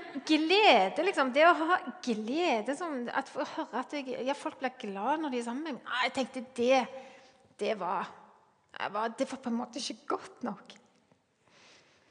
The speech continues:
Irene og Martin er to personer jeg er super, super glad i. Og Irene, som jeg sa på G elleve,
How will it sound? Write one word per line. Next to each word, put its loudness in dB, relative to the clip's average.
Irene 0
og 0
Martin -6
er -6
to -14
personer -10
jeg -12
er -12
super, -18
super -18
glad -14
i. -20
Og 0
Irene, 0
som -4
jeg -4
sa -2
på -6
G 2
elleve, -2